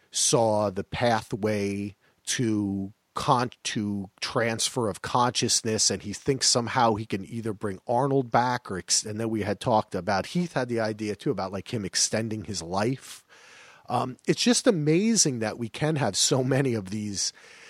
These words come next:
these different ideas about this show. And I know there's a, been some,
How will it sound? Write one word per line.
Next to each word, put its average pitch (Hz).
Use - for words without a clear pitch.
these 113
different 123
ideas 107
about 98
this 98
show. 120
And 123
I 139
know 175
there's 156
a, 117
been 117
some, 113